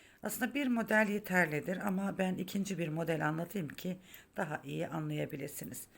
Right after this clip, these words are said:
Evet, sıra sonuna kadar tüm ilmeklerimi düz olarak öreceğim hanımlar. Bakın bu şekilde düz olarak örelim. Sıra sonuna kadar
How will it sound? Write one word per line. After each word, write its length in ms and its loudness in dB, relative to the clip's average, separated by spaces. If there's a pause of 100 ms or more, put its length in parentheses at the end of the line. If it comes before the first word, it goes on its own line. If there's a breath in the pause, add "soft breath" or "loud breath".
(300 loud breath)
Evet, 240 -4
sıra 240 0
sonuna 360 0
kadar 400 0
tüm 240 -4
ilmeklerimi 800 -4 (380 loud breath)
düz 220 -2
olarak 560 -4
öreceğim 440 -6
hanımlar. 500 -6 (1080)
Bakın 260 -16 (200)
bu 80 -12
şekilde 640 -10
düz 220 -4
olarak 400 -4
örelim. 360 -4 (540 loud breath)
Sıra 260 -6
sonuna 380 -6
kadar 320 -10